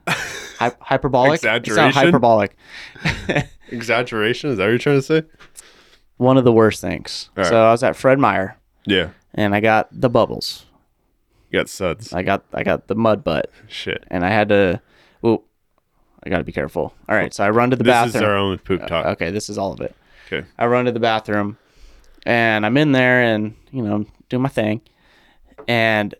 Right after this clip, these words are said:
Speaker 2: behind the wall behind me, I hear someone flush the toilet, like it's the women's bathroom.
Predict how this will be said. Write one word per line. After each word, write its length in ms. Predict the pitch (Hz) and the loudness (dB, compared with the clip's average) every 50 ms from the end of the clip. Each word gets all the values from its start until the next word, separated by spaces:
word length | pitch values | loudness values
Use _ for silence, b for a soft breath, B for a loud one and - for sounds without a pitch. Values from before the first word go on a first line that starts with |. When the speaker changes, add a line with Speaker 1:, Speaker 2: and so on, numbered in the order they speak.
| _ _ - | _ _ -10
Speaker 2:
behind 520 | - 113 - 123 127 127 123 123 123 120 - | -8 -6 -2 -2 0 2 2 2 0 0 0
the 120 | - 127 120 | -2 0 2
wall 200 | 120 123 123 113 | 4 4 4 2
behind 340 | 107 110 120 147 165 160 131 | 2 0 0 0 0 2 2
me, 220 | 120 117 113 113 - | 2 2 2 0 0
I 140 | 82 107 110 | -2 -4 -2
hear 260 | 120 131 131 127 123 | 0 0 0 0 0
someone 680 | - - - 123 117 113 113 110 107 107 110 113 135 - _ | -2 -4 -4 -2 0 0 0 0 0 -2 -4 -6 -8 -12 _
flush 460 | - - - 139 123 113 104 - - | -20 -6 0 0 0 0 0 -4 -10
the 100 | - 98 | -12 -12
toilet, 480 | - - 143 147 147 123 90 50 - - _ _ _ _ _ _ _ - | -4 -2 0 2 2 2 0 -2 -8 -16 _ _ _ _ _ _ _ -6
like 200 | - 101 101 - | -6 -6 -4 -6
it's 140 | 95 - | -10 -8
the 80 | - 110 | -6 -2
women's 300 | 110 120 123 123 113 - | 0 0 0 0 -4 -4
bathroom. 500 | - 104 92 101 - - 82 71 67 | -4 -6 -6 -6 -8 -10 -12 -12 -12